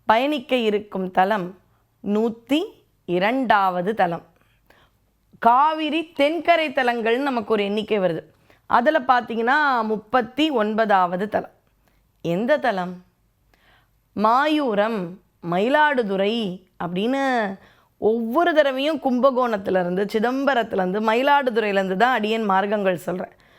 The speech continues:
அப்படி மார்க்கங்கள் சொல்லும் அந்த இடமே ஒரு தலமாக இருக்கும். சிதம்பரம்னா நம் நடராஜர், கும்பம், குடந்தை அப்படின்னா கும்பேஸ்வரர். அது மாதிரி மாயூரம், மயிலாடுதுறை அப்படின்ற அந்த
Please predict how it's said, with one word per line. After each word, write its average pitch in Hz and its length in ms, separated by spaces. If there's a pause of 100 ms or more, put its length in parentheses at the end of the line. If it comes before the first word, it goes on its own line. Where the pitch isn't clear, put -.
(260)
அப்படி 233 480
மார்க்கங்கள் 285 840
சொல்லும் 285 640 (120)
அந்த 269 460
இடமே 302 400
ஒரு 240 160
தலமாக 202 480
இருக்கும். 185 280
சிதம்பரம்னா 220 460
நம் 294 280
நடராஜர், 214 640 (840)
கும்பம், 269 580 (320)
குடந்தை 262 720
அப்படின்னா 214 360 (160)
கும்பேஸ்வரர். 254 680 (440)
அது 175 240
மாதிரி 180 560
மாயூரம், 185 680 (220)
மயிலாடுதுறை 185 840 (360)
அப்படின்ற 196 920 (100)
அந்த 262 680